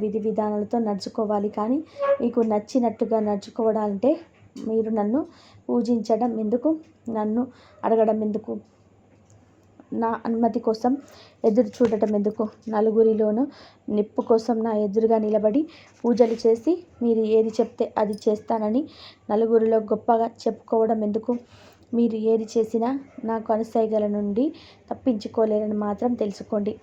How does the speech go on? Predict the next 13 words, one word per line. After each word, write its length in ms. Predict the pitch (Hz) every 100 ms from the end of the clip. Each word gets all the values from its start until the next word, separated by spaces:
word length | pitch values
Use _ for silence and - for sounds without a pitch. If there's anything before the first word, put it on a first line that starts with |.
| - - - -
మీరు 200 | 226 226 226
నాకు 160 | 220 220 196
కేవలం 340 | 220 226 220 226 226
చేయవలసింది 640 | 214 214 214 214 220 240 311 - - - -
మనస్ఫూర్తిగా 840 | 226 247 - 240 240 - 208 254 330 - 220
నా 160 | 220 214 214
నామస్మరణ. 640 | 214 226 226 - 208 202 208 - - - _ _ _ _ _ _ _ _ - - 214
మీరు 240 | 240 226 339 - - _ -
మనసు 380 | 208 220 240 240 226
శుద్ధిగా 420 | 220 185 220 226 220
ఉంచుకొని 440 | 208 196 226 226 311 - - - _
ఎన్ని 240 | - 226 240
పూజలు 440 | 240 226 214 214